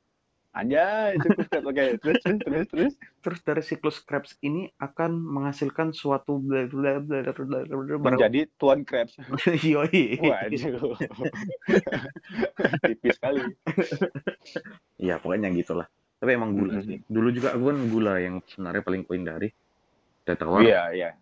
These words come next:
Speaker 2: Teh tawar.
Speaker 1: Benar. Nasi, nasi separoh
Speaker 2: Nasi
Speaker 1: gitu ya.
Speaker 2: separoh. Ya, aku
Speaker 1: Ah,
Speaker 2: masih,
Speaker 1: benar, benar.
Speaker 2: masih makan Padang dulu.
Speaker 1: Ah, ah, dan, dan, dan itu maksudnya kan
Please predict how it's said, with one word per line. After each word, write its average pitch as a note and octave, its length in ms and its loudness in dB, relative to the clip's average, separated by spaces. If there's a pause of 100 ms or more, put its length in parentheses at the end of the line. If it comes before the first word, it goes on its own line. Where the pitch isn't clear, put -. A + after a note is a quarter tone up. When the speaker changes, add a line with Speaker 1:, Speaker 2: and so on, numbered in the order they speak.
(160)
Speaker 2:
Teh G2 160 -4
tawar. F2 580 -2
Speaker 1:
Benar. D#2 380 -6
Nasi, A2+ 320 0
nasi G2 180 -4
separoh F#2+ 400 2
Speaker 2:
Nasi F#2+ 140 -2
Speaker 1:
gitu F#2+ 120 -8
ya. F2+ 120 -4
Speaker 2:
separoh. F2 340 -2 (400)
Ya, E2+ 160 0
aku - 140 -2
Speaker 1:
Ah, - 20 2
Speaker 2:
masih, G#2+ 220 0
Speaker 1:
benar, G#2 80 -4
benar. A2 220 -2 (720)
Speaker 2:
masih B2 320 0
makan A2 320 0
Padang A2 500 0
dulu. A#2+ 160 4 (680)
Speaker 1:
Ah, A#2+ 200 0
ah, - 40 0
dan, A#2+ 200 -2
dan, B2+ 220 2 (260)
dan A#2+ 220 0
itu E3 260 -4
maksudnya C#3 320 -8
kan G3+ 120 -6